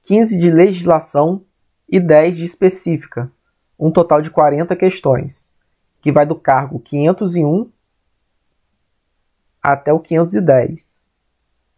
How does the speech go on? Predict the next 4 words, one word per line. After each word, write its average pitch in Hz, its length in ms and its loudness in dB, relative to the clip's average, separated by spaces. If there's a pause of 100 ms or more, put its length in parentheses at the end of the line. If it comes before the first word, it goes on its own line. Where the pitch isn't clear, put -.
(2250)
Ensino 180 280 0
superior 185 420 2
completo 180 580 2
com 175 400 0